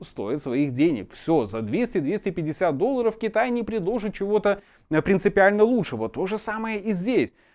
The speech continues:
Наушники, да, Marshall, новинка, у них еще цена сейчас... э, ну, немного подзавышенная, потому что, ну, все-таки, э, новинка, но все равно оно того стоит. Я рад, э, в-, что есть такие движения вперед, это хорошо, это правильно.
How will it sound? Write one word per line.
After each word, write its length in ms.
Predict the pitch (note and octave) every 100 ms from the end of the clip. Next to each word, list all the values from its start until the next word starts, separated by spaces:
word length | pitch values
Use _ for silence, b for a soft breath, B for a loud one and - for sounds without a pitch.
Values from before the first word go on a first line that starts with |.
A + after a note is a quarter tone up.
| b b
Наушники, 680 | B2+ C3+ G3 B3+ E3 C3 A2+
да, 320 | G2 C3 G2+ G2
Marshall, 480 | A2+ D3+ C3 G2+
новинка, 480 | G2 C3 B2+ D#3+ B2+
у 80 | G#2+
них 200 | A#2 C3+
еще 240 | C3+ D3 C3
цена 300 | A#2 A#2 D3+
сейчас... 520 | D3+ D3+ C#3+ C3+ -
э, 360 | C3+ C3 B2 A#2 b b -
ну, 120 | F3+
немного 380 | D#3 D#3 E3+ E3
подзавышенная, 680 | D#3+ C#3+ F3 C4+ B3+ B3 A#3
потому 320 | F#3+ F3 D#3+
что, 160 | D3+ A2+
ну, 140 | C3+
все-таки, 600 | B2 - C#3 B2+ G#2+ A#2 - B B
э, 440 | D3 C3+ C3 B2+ C3
новинка, 680 | D#3 D3+ D#3 C#3 C3 A#2+ - -
но 100 | G#2+
все 180 | G#2 G#2+
равно 380 | G2+ A#2+ A3+ -
оно 240 | A2 C3+
того 340 | F3 F#2+ A#2 C3
стоит. 400 | - G2+ D#2+ - - -
Я 480 | C3 B2 B2 B2+
рад, 320 | A2 C#3 F3 E3+
э, 20 |
в-, 1000 | D#3+ D3+ C#3 B2+ A#2+ A2 - C3+ C3 B2+
что 380 | - - D3 C3
есть 540 | C3 E3 D#3+ - -
такие 320 | C#3+ C3+ D#3
движения 560 | A#2 C#3+ D3 D#3 B2 G#2
вперед, 460 | - A2+ B2+ A#3+ B3
это 300 | A#2+ A2+ -
хорошо, 400 | G2 G2+ - B3
это 240 | - A#2+ -
правильно. 520 | B2+ G3 A3+ G#3